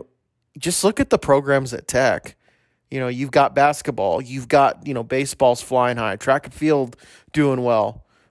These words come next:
You know, volleyball is, has really rebuilt themselves, tennis, golf. You know, softball, I think even better than in Kansas.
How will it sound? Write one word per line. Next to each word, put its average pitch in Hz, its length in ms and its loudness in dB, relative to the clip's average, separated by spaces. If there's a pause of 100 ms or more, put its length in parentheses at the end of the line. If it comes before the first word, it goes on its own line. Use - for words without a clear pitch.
You 123 120 -10
know, 120 80 -2
volleyball 135 720 4
is, 127 320 -6
has 120 360 -8
really 131 280 -4
rebuilt 120 380 -2
themselves, 110 360 -6
tennis, 151 500 0
golf. 139 600 0 (1800)
You 147 160 -6
know, 98 120 -8
softball, 123 720 0
I - 100 -8
think 127 240 -10
even 120 240 -12
better 104 220 -6
than 82 260 -16
in 62 120 -16
Kansas. - 640 -12